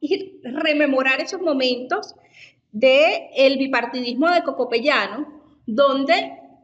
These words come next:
semanalmente docentes,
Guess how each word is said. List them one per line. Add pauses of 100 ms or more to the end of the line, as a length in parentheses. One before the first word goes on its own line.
semanalmente
docentes,